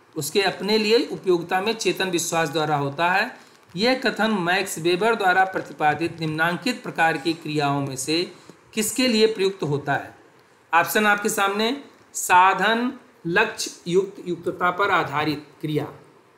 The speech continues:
उपयोगिता युक्त युक्तता पर आधारित क्रिया,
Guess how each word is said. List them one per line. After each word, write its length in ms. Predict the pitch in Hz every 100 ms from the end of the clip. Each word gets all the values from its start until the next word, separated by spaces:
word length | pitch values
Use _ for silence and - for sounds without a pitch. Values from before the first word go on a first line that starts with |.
| _ _ _ 170
उपयोगिता 800 | 170 190 202 202 220 226 226 233
युक्त 380 | 214 220 -
युक्तता 500 | 196 190 185 165 190
पर 200 | 190 196
आधारित 560 | 185 165 143 151 156 -
क्रिया, 380 | 139 135 127